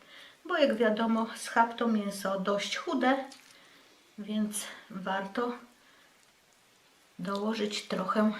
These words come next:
takich dodatków, które spowodują,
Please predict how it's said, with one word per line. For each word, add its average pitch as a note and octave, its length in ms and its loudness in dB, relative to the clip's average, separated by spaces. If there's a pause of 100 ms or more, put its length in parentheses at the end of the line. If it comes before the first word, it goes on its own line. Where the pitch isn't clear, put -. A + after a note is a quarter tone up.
(880)
takich C4 360 0
dodatków, F3+ 640 0
które G3+ 300 0
spowodują, G#3 720 0